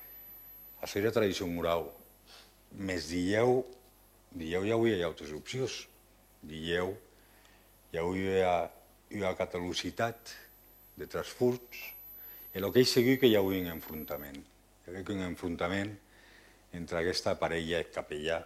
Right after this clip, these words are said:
segur, però segur ja podràs veure, no? Jo no, no va, no vengui ací a, a afirmar categòricament quina era l'opció correcta. Eh, jo vos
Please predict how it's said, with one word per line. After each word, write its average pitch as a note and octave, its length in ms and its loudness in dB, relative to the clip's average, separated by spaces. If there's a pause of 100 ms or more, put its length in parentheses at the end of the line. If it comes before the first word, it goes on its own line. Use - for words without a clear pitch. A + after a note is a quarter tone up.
(120)
segur, C#2+ 460 -8 (420)
però D#2+ 160 -10
segur D#2 320 -8
ja F2+ 80 0
podràs D2 560 -8
veure, C#2+ 300 -18
no? A#2 80 -14 (840)
Jo A#2+ 160 6
no, E3+ 80 6 (320)
no A#2 160 2
va, B2 140 12 (180)
no A2 160 -2
vengui B2 240 6
ací A2+ 240 2
a, A2 120 6 (280)
a - 540 -8
afirmar A2 560 0
categòricament G2 960 0
quina F#2+ 240 -2
era F2 160 0
l'opció E2 400 -6
correcta. G2 680 0 (1000)
Eh, E2 160 -8 (400)
jo A2 160 -6 (1040)
vos G#2+ 240 -2